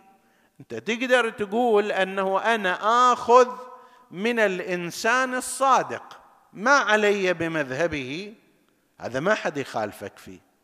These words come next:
تأخذ من هذا، تأخذ من ذاك، ميزانك هو الصدق.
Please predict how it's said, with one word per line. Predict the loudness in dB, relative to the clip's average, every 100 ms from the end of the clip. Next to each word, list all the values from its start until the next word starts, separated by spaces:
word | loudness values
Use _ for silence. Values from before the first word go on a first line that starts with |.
| _ _ _ _ _ _ _ _ _
تأخذ | 4 4 4 -4
من | -2 -4
هذا، | 0 2 2 2 -4
تأخذ | -2 -4 -4 -4 -4
من | -4 -4
ذاك، | 0 2 2 2
ميزانك | -2 -2 -4 -2 -2 -2 0 0 0 -2 -4 -4
هو | 0 2 2 0 -2
الصدق. | -2 -2 -4 -4 -2 -2 -8 -16 -18